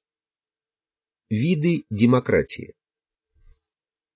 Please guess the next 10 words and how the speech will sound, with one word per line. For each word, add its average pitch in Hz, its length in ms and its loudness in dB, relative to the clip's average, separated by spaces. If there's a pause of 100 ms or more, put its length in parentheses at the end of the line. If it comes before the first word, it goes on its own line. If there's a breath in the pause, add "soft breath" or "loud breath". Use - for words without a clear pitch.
(2000)
Существует 214 960 2 (160)
два 113 460 2
основных 110 720 2
вида 98 320 2
демократии. 107 840 0 (1500)
Прямая 147 500 4
и 156 300 -4
представительная. 76 1080 0 (2000)
В 104 120 2
условиях 95 760 4